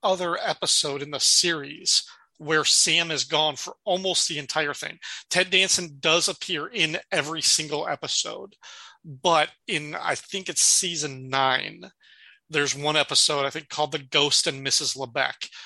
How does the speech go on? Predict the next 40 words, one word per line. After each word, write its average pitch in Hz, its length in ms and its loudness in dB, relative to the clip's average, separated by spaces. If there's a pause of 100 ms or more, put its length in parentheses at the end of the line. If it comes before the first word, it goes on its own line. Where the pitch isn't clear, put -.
(160)
where 139 420 2 (400)
Ted 156 180 2
Danson 156 320 2 (160)
only 190 380 -2
appeared 151 460 -2
for, 160 160 -2
like, 139 240 -2
two - 280 0
seconds - 600 2
in 180 140 -8
the 139 180 -6
teaser, 143 600 -6 (240)
and 165 120 -2
he's 143 200 -4
not 151 200 4
even 147 240 -2
on 135 280 0
the 135 80 -4
set, - 360 4
like, 165 180 -10
at 185 100 -6
the 135 60 -12
Cheers 131 280 -2
bar. 123 340 -2
He's, 147 200 -6
like, 139 120 -6 (300)
at, 156 180 0
in 175 320 2
a, 170 180 -2
at 175 300 2
a 123 40 2
hotel 139 480 -2
or 151 160 -4
in 180 100 -10
his 127 160 -8
bedroom 135 520 -2
or 170 60 -14
something 143 340 -2
like 147 260 -8
that. - 280 -2